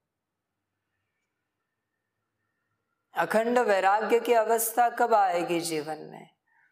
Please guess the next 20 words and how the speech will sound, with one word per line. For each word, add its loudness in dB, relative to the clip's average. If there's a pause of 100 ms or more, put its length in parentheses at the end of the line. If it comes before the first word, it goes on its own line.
(360)
समझ -6
की -8
बात -4
है। -20 (4000)
कुछ -2
तो -2
सफल -2
करो। -8 (880)
फिर 2
भी 2
बाबा 2
कहता -4
है, -18 (440)
"बच्चे, 0
आठ 2
घंटा 0
बाप -2
को -2
याद -2
करो।" -14